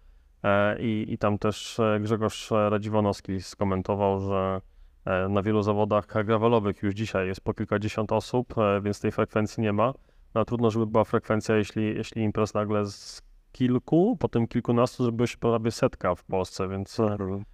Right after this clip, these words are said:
Speaker 1: e, ja z-, tam na-, <clears throat> można powiedzieć, skontrowałem, że po prostu podaż wyprzedziła popyt, nie? Więc, więc, e, tak trochę jak w branży rowerowej. Tutaj
Speaker 2: Mhm.
Speaker 1: rozmawialiśmy wielokrotnie o tym, co się, co piszczy w branży.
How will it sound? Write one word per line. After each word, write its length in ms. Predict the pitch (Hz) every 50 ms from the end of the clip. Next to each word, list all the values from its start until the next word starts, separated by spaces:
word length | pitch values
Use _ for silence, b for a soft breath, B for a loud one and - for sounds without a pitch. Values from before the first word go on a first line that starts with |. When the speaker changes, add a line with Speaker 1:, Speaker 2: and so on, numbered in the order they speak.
| - - _ -
Speaker 1:
e, 280 | 117 110 107 107 107 107
ja 160 | 110 110 107
z-, 160 | - - -
tam 300 | - 113 104 104 107 104 104
na-, 80 | 104 - _ _ _
<clears throat> 340 | - 151 147 123 113 - -
można 240 | 123 113 107 120 107
powiedzieć, 180 | 120 113 -
skontrowałem, 760 | - - 127 117 - 117 113 113 113 113 113 113 113 110 110 104
że 80 | 110 107
po 100 | - 113
prostu 280 | 113 - - - 110 - _ _ _ _ _ _
podaż 320 | - 120 104 110 110 104 107
wyprzedziła 560 | 110 - - - 120 113 107 107 113 117 110
popyt, 380 | - 139 127 - 107 98 - 101
nie? 240 | 98 98 101 104 101 104
Więc, 340 | 104 104 101 - - - -
więc, 380 | 107 104 101 - - - -
e, 200 | 113 107 107 110 -
tak 140 | 127 117 -
trochę 160 | 147 131 139
jak 100 | 131 120
w 40 | 123
branży 280 | 131 131 123 117 131
rowerowej. 500 | 123 120 117 120 113 101 87 90 87 87
Tutaj 220 | - 101 120 127 110
Speaker 2:
Mhm. 80 | 101 104 107
Speaker 1:
rozmawialiśmy 520 | 104 104 104 104 101 - - 110 104 101
wielokrotnie 460 | 104 104 107 98 113 104 - 104 98
o 40 | 95
tym, 260 | - - 98 95 95 - - _ _ _ _
co 100 | _ -
się, 140 | - - 117
co 140 | - - 113 - -
piszczy 280 | 123 107 - - 120 104
w 20 |
branży. 500 | 110 113 113 117 120 120 120 120 120